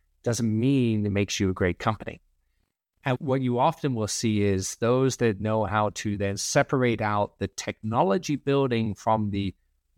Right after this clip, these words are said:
marketing of a technology actually do a lot better. And it's very hard, I think, for a lot of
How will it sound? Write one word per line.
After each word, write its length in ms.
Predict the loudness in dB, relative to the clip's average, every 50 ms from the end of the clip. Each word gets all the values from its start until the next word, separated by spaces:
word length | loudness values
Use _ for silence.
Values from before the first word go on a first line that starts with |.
| _ -14
marketing 800 | -8 -2 2 2 2 2 0 0 -2 0 0 -2 -2 -4 -6 -8 _ -2
of 280 | 0 2 2 0 -2 -6 -6
a 100 | -6 -4
technology 760 | -2 0 -2 -2 0 -2 -6 -6 -6 -8 -10 -10 -10 -10 -10 _ _ _ _ _ _ _ _ _ _ _ _ _ _ 0
actually 440 | 0 0 0 -2 -2 0 2 2
do 360 | 0 0 0 2 2 2 2 0 -2
a 140 | -2 -4 -2
lot 320 | -2 -2 0 -2 -2 -4 _ _ 0
better. 320 | 2 2 2 0 -6 -12 -14 _ _ _ _ _ _ _ _ _ _ _ _ -4
And 160 | -2 0 2
it's 140 | 2 0 2
very 200 | 0 0 0 0
hard, 480 | -2 -6 -6 -4 -2 0 0 0 0
I 100 | 0 0
think, 260 | -2 -4 -6 -8 -8 -6
for 140 | -4 -4
a 40 | -2
lot 320 | -2 2 2 4 4 4 4
of 240 | 2 2 0 -2